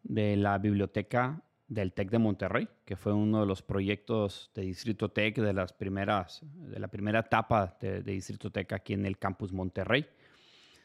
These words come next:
donde la biblioteca, pues, original se demolió, se tomó esa decisión y se, prácticamente se construyó toda la biblioteca nueva. Este fue un proyecto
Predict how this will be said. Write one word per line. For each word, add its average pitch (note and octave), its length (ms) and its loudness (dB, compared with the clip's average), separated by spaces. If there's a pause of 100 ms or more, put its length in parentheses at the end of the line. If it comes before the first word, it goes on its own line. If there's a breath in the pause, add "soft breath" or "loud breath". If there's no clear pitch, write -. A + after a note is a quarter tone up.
(120 soft breath)
donde A2+ 240 8
la A2 100 8
biblioteca, B2+ 1040 6
pues, - 420 -8
original G#2 580 2
se G2 180 -2
demolió, F#2 500 2 (300)
se - 160 -14
tomó F#2+ 240 -6
esa G2+ 180 -2
decisión C#3+ 640 2 (540 soft breath)
y G#2 220 2
se, G#2 280 4
prácticamente G#2 640 0
se G2+ 480 2
construyó G#2+ 680 2
toda A#2 200 -2
la A#2 80 0
biblioteca G2 420 -4
nueva. A2+ 300 -6 (200)
Este B2+ 300 -4
fue E3+ 280 4
un E3+ 120 2
proyecto D3+ 680 2